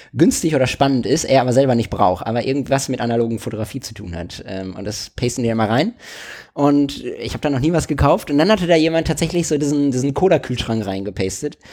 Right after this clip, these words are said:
Und ich klick da so drauf und dachte mir eigentlich so, nee, ist, ist, ist Quatsch, aber eigentlich ganz witzig. Und dann zeig ich das zu meiner Freundin und sie so, "Ja, kauf doch, dann kommt der Film aus dem Kühlschrank." <laughs> Und dann dachte ich so, "Ja, warum eigentlich nicht?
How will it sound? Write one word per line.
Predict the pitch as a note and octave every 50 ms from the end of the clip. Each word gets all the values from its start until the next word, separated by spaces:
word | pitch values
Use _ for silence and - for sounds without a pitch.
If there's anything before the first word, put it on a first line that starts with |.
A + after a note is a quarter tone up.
| - - - - - - _ _ _
Und | - A#2
ich | - -
klick | - E3 -
da | E3+ C3
so | A#2+
drauf | A#2 A2+ F#2 G#2+ C#3+ C#3+
und | C3 -
dachte | A2+ - A#2
mir | A2 G#2
eigentlich | G#2 G#2+ F#2
so, | - G2
nee, | F2+ - E2+
ist, | F2+ - - -
ist, | - - - - - -
ist | - - - - - F#2+ - - -
Quatsch, | - G2+ F#2+ -
aber | G2 F2 F2 F2
eigentlich | F2 E2+ E2+ E2+ - - G2 G2 F#2 -
ganz | G2 F2+ - G#2+
witzig. | G2+ - - - F2+ F2+
Und | F2+ F2+
dann | F#2+ G2+ F#2+ F2+ -
zeig | - - G2+ A2+
ich | A2
das | - A2 -
zu | -
meiner | G#2 F#2+ G2 G2
Freundin | F#2 - - F#2+ G#2+ B2 C3+ D3 D3+
und | - A2+ A2+
sie | A2+
so, | G2+ G2+ G2 G2 G2 - _ _ _ _ _ _ _ _ _
"Ja, | A#2+ C#3 -
kauf | - G3 F#3+
doch, | - C#3 A2+
dann | - A#2+ A2+
kommt | - C#3+ C#3
der | D3 C#3+
Film | - G#3+ G3+
aus | B2+ -
dem | - G#2+
Kühlschrank." | - A2+ G2 - - F#2+ F#2 G#2 - -
<laughs> | -
Und | F3 E3+ - - -
dann | F#3+ F#3+ - - -
dachte | E3+ D3+ - -
ich | C#3
so, | - C3
"Ja, | A#2+ - - - - - - - - - _ _ _ _ _ _ _ _ _ _ _ _ _ _ - C3+ A2+
warum | G2 F#2 E2+
eigentlich | - - -
nicht? | D#3+ D#3 D#3 - -